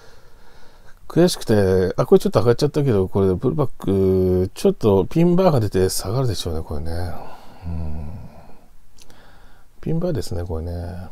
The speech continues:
ピンバーが出て、だいたいピンバーが出ると下がってくんだよね、これね。七十五、こうやってドーンって、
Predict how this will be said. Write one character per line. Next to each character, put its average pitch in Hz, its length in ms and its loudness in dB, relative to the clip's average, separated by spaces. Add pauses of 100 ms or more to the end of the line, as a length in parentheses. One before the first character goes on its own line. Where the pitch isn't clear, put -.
ピ 143 120 -4
ン 151 120 0
バ 156 140 0
ー - 40 -2
が 101 80 -4
出 95 120 -4
て、 80 580 -6 (560)
だ 147 120 -2
い 151 40 -2
た 160 120 -2
い - 20 -2
ピ - 180 -4
ン 151 140 0
バ 143 160 0
ー - 20 0
が 104 120 -2
出 95 80 -4
る 101 160 -6
と - 100 -8
下 - 160 -6
が 95 100 -4
っ 90 40 -8
て - 100 -10
く - 100 -8
ん 85 60 -6
だ - 80 -8
よ 78 80 -8
ね、 69 80 -10
こ - 220 -10
れ - 80 -8
ね。 98 60 -10 (760)
七 101 220 -4
十 90 80 -6
五、 98 100 -8
こ 104 480 -6 (140)
う - 40 -6
や 110 40 -6
っ - 20 -8
て - 140 -4
ド 113 340 -2
ー 101 60 -2
ン - 20 -2
っ - 40 -2
て、 - 220 -6